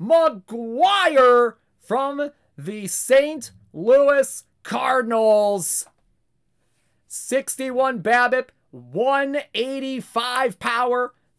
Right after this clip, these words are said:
fifty-nine avoid K, one oh two contact,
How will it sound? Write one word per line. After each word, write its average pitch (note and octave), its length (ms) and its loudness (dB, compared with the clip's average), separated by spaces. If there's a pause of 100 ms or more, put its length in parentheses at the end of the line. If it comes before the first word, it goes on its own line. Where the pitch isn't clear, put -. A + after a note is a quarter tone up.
(120)
fifty-nine B3+ 800 -4
avoid A#3 440 -2
K, A#3+ 480 -4 (160)
one A#3+ 420 0
oh C4+ 160 4
two G#3 300 -10
contact, A#3 720 -6